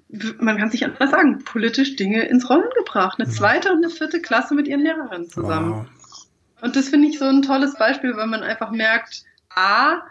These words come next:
Speaker 1: wenn man in der Gruppe das macht, macht's
Speaker 2: Mhm.
Speaker 1: mehr Spaß, man traut sich viel mehr. Wenn man auch die Unterstützung von zu Hause natürlich, äh, bekommt, dann
Speaker 2: Mhm.
Speaker 1: noch mehr.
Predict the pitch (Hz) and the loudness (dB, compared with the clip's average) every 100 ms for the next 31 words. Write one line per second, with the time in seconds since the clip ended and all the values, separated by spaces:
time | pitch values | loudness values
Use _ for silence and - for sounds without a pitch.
0 | - - 190 185 185 175 170 214 269 277 | -20 -20 -14 -10 -8 -8 -10 -6 -2 -2
1 | - 247 - - 117 110 113 - - 233 | 0 -2 -2 -4 -4 -4 -4 -6 -4 2
2 | 277 277 285 285 170 156 202 254 247 - | 4 4 2 0 -4 -2 -2 0 -4 -8
3 | 233 233 226 226 233 226 - - 214 202 | -6 -4 -2 0 0 -2 -8 -12 -4 -2
4 | 196 - - 185 180 - - 208 202 190 | -4 -6 -6 -6 -6 -6 -6 -4 -4 -4
5 | - 185 170 170 - 214 285 254 247 254 | -2 0 0 -4 2 4 6 4 4 0
6 | 233 240 - - 214 208 208 - 214 208 | 0 -2 -6 -6 -4 -2 -4 0 -2 0
7 | 165 156 113 175 240 311 - 269 285 302 | -2 -2 -2 0 2 2 4 4 6 4
8 | 330 | 2